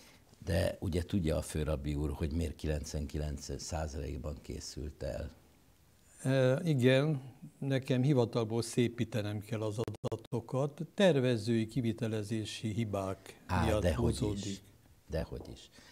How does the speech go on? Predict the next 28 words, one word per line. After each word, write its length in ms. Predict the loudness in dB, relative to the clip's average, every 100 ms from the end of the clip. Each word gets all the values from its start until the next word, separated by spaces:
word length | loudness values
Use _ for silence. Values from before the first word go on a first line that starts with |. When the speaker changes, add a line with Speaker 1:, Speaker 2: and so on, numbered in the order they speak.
| -20 -20 -20 -20 -20 _ _
Speaker 1:
Ha 420 | -18 -6 -4 -6 -4
elmegy 520 | -2 0 2 0 -2
Bönébrákba, 880 | 0 0 0 -2 -4 -6 -6 -6 -6
egy 160 | -4
nagyon, 420 | 0 2 2 -2 0
vagy 180 | -2
a 60 | 0
Meásárimba, 800 | 0 2 0 -2 -4 -2 -2 -2
egy 140 | 0
nagyon 380 | 0 0 0 -2
vallásos 640 | 0 0 0 -4 -6 -10
zsidó 300 | -8 -6 -6
családhoz, 840 | -6 -4 -4 -4 -8 -10 -8 -8 -10 -20 -20
hát 220 | -10 -6
a 60 | -6
tapéták 720 | -4 -2 0 0 2 0 0
ott 200 | -2 -6
sincsenek 580 | -4 -6 -4 -4 -2 -4
befejezve. 680 | -4 -6 -4 -2 -2 2 4
Speaker 2:
Ez 120 | 6
igaz, 360 | 6 6 4 4
de 180 | 6 6
mi 140 | 6
egy 120 | 4
teljes 400 | 4 4 6 4
zsinagógát 800 | 4 2 2 0 -2 0 -2 0
ajándékoztunk 1200 | 2 2 2 2 2 2 0 -4 -4 -2 -2 -2
idézőjelbe, 1040 | -2 0 -2 -2 -2 0 0 0 0 0